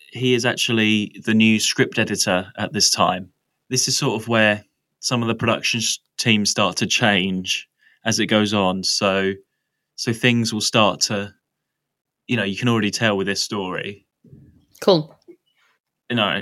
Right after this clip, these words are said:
Speaker 1: it's not like the guy, it's not the guy that wrote Aztecs or Marco Polo. <laughs>
Speaker 2: I think that it,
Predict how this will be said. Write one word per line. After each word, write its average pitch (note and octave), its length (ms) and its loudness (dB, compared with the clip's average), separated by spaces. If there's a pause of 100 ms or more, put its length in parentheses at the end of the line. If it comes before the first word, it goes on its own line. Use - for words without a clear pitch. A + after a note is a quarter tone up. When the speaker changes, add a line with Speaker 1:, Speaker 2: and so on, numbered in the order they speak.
Speaker 1:
it's A2 160 -4
not A2+ 100 2
like G#2 140 4
the G2+ 80 -4
guy, F#2+ 240 0 (320)
it's G#2+ 100 -4
not A2 160 0
the G#2+ 60 -2
guy G2+ 180 2
that F2+ 100 0
wrote F#2+ 320 0
Aztecs G#2+ 480 0
or A2 80 2
Marco G2+ 280 2
Polo. A2 240 -2
<laughs> - 1160 -2
Speaker 2:
I A3 60 2
think G#3+ 240 0
that G3 320 0
it, G#3 220 0